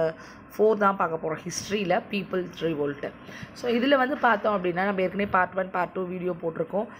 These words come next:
அதுல வந்து புலிதேவன், க-, ப-, வீரபாண்டிய கட்டபொம்மன், அதுக்கப்புறம் வந்து பார்த்தீங்க அப்படின்னா வேலு நாச்சியார், அப்புறம் மருது சகோதரர்கள், அவங்கள பத்தின எக்ஸ்பிளனேஷன்லாம் கொடுத்துருப்போம். So இவங்கள இந்த வீடியோல நீங்க என்ன பார்க்கலன்னா நான் டிஸ்கிரிப்ஷன்ல லிங்க் கொடுத்துருக்கேன், அதை கிளிக் பண்ணி செக் பண்ணிக்கோங்க.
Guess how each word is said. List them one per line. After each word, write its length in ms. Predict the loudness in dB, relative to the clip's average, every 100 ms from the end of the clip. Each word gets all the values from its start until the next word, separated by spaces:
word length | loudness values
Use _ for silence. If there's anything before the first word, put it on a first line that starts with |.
| -12 -2
அதுல 260 | 2 4
வந்து 240 | 2 2 0
புலிதேவன், 600 | -2 0 0 0 -2 -4 -12 -10
க-, 240 | 2 4 4
ப-, 180 | 2 2
வீரபாண்டிய 520 | 2 2 0 0 0
கட்டபொம்மன், 600 | -2 0 -2 0 -2 -2 -8 -18 -8
அதுக்கப்புறம் 500 | -6 -2 -2 0 0
வந்து 120 | 0 0
பார்த்தீங்க 320 | 0 0 -2
அப்படின்னா 280 | -2 -2 -2
வேலு 260 | 2 2 2
நாச்சியார், 600 | -2 -2 -2 0 0 -2 -10 -18 -4
அப்புறம் 360 | -2 4 4 6
மருது 300 | 4 4 2
சகோதரர்கள், 580 | 2 2 4 4 4 4
அவங்கள 240 | 2 2 0
பத்தின 340 | 0 -2 0 2
எக்ஸ்பிளனேஷன்லாம் 760 | 0 -2 -4 -4 -4 -2 -2 -2
கொடுத்துருப்போம். 480 | -2 -2 0 0 -2 -12 -16 -14
So 120 | -2 0
இவங்கள 260 | 2 4 4 4
இந்த 220 | 4 2
வீடியோல 320 | 2 2 2
நீங்க 200 | 2 2
என்ன 100 | 2 4
பார்க்கலன்னா 440 | 2 2 0 2
நான் 180 | 2 0
டிஸ்கிரிப்ஷன்ல 480 | -2 -2 0 2 4
லிங்க் 240 | 2 2
கொடுத்துருக்கேன், 360 | 2 2 2 2
அதை 80 |
கிளிக் 240 | 0 -2 -2
பண்ணி 140 | -2
செக் 240 | -2 -2 0
பண்ணிக்கோங்க. 400 | -2 -2 -2